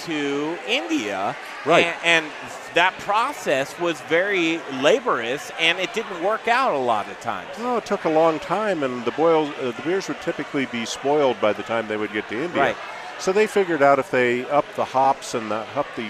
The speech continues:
Speaker 2: gravity of the beer – uh, a bit, it would preserve it better. And
Speaker 1: And it
Speaker 2: that
Speaker 1: worked.
Speaker 2: It worked. And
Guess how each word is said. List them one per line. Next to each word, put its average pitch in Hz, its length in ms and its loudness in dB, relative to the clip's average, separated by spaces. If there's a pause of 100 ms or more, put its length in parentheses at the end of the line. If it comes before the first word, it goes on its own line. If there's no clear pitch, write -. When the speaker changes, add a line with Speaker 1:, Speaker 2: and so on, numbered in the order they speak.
Speaker 2:
gravity 127 460 0
of 110 100 -2
the 104 80 -6
beer – 131 340 0 (460)
uh, 104 240 -4
a 113 80 -4
bit, 110 260 2
it 127 140 -4
would 117 160 -6
preserve 127 360 -2
it - 140 -6
better. 101 280 2
And 165 60 -2
Speaker 1:
And 160 140 2
it - 40 4
Speaker 2:
that 190 60 0
Speaker 1:
worked. 277 440 2
Speaker 2:
It 131 180 0
worked. 233 400 4 (220)
And 117 340 -2